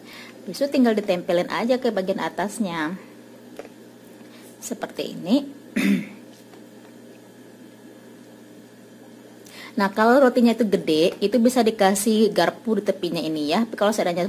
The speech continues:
kecil ya, susah biasanya kayak gitu ya. Nah, cara menyiasatinya kalau seandainya nggak bisa pakai garpu, karena ini kan kecil nih. Kalau pakai garpu ini pecah nanti dianya. Jadi, dia lebih cantik sih kalau pakai garpu gitu, kalau dia gede. Nah, kalau seandainya enggak, caranya ditepikan begini aja.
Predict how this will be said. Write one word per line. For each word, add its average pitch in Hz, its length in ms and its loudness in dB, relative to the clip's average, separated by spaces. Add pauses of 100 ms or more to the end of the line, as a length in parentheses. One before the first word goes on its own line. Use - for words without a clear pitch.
(160)
kecil 185 560 0
ya, 151 240 2 (320)
susah 220 400 -2
biasanya 175 320 -2
kayak 156 240 -8
gitu 156 160 -10
ya. - 160 -8 (680)
Nah, 170 160 -6
cara 175 240 0
menyiasatinya 185 880 2
kalau 185 240 0
seandainya 185 560 2
nggak 165 160 0
bisa 208 240 -4
pakai 170 160 -6
garpu, 190 320 -4
karena 220 240 -2
ini 240 80 2
kan 254 160 2
kecil 226 400 0
nih. 226 240 0
Kalau 190 160 -4
pakai 185 80 -2
garpu 180 240 -2
ini 226 160 2
pecah 208 400 0
nanti 208 240 -2
dianya. 190 400 2
Jadi, 165 320 0 (720)
dia 214 80 -2
lebih 214 240 2
cantik 226 320 2
sih - 80 -6
kalau 208 160 -4
pakai 190 80 -2
garpu 175 400 -2
gitu, 202 240 -6
kalau 185 160 -2
dia 170 80 0
gede. 156 400 -4
Nah, 139 240 -6
kalau 180 240 0
seandainya 170 400 -4
enggak, 139 320 -2 (240)
caranya 180 240 -2
ditepikan 202 480 -6
begini 160 320 -8
aja. 160 80 -12